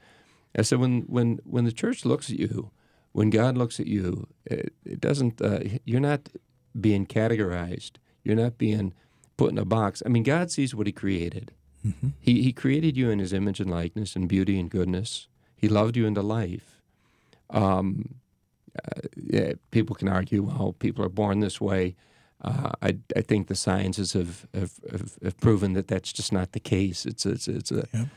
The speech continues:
Speaker 1: it's a societal thing, whatever. Uh, today, it's more of a, it's, it's become somewhat of a, uh, you know, a fads, a faddish, you know.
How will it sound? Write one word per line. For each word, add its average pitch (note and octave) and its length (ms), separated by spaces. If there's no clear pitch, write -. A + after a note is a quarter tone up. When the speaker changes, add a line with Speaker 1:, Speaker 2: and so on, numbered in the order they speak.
Speaker 1:
it's - 240
a - 240
societal G2+ 720
thing, G2 280
whatever. F#2 560
Uh, G#2 80
today, G#2 320
it's F#2+ 200
more F#2 400
of E2+ 100
a, F#2 220
it's, - 180
it's G2 180
become - 340
somewhat F#2+ 340
of E2+ 100
a, E2+ 160
uh, - 460
you - 140
know, C2+ 100
a G2+ 80
fads, F#2+ 880
a - 200
faddish, - 640
you - 120
know. A#2 240